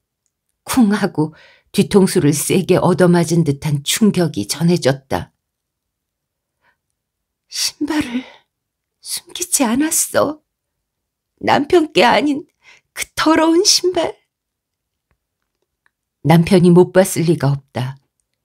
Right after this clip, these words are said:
집에 돌아왔더니 현관에 낯선 남자 신발이 있다. 하지만 남편은 나에게 이유를 묻지도 않았고 시키는 대로 욕실로 향했다. 마치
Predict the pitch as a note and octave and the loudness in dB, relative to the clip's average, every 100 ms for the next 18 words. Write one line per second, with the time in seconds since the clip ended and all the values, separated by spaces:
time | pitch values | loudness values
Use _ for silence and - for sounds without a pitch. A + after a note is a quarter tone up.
0 | _ _ _ - C#3+ D3 E3+ D#3 D3 C#3+ | _ _ _ -4 -2 0 0 0 0 -2
1 | - D3 E3 F3 _ _ _ _ - F#3+ | -2 0 0 -2 _ _ _ _ -8 0
2 | G3 - C3 C3+ C#3 _ _ - D3+ C#3+ | 0 2 0 -2 -6 _ _ -2 -2 -2
3 | - D#3 C#3+ D3+ D3 D3 - - F3+ E3 | -2 2 2 2 0 0 0 0 0 0
4 | D#3+ C#3+ - - - _ _ _ _ _ | -2 -4 -8 -12 -12 _ _ _ _ _
5 | _ _ _ _ _ _ - G#3 F#3+ F3 | _ _ _ _ _ _ -8 -2 2 2
6 | E3+ D#3+ - E3+ E3 F#3+ E3 D#3+ C#3+ _ | 0 -2 2 2 4 2 2 0 -4 _
7 | _ - E3 D#3 D#3 D#3 E3+ F3+ F3 D#3+ | _ 0 2 2 0 -2 0 2 2 2
8 | D3 D3 - C#3 C#3 C3+ D3 C#3 - C3 | 0 0 -6 -4 0 0 0 -4 -12 -14
9 | _ _ _ - - - G#3 D#3+ D3 B2+ | _ _ _ -4 -4 0 0 0 0 -4
10 | A2+ - _ - D#3+ D#3 - D3+ C3 C#3 | -6 -12 _ -6 -4 -4 -4 -2 -2 -4
11 | - E3 E3 - - - _ _ _ _ | -6 -4 -6 -8 -10 -10 _ _ _ _
12 | _ _ _ _ - D3+ E3 - D#3+ C#3+ | _ _ _ _ -8 -6 -6 -6 -6 -6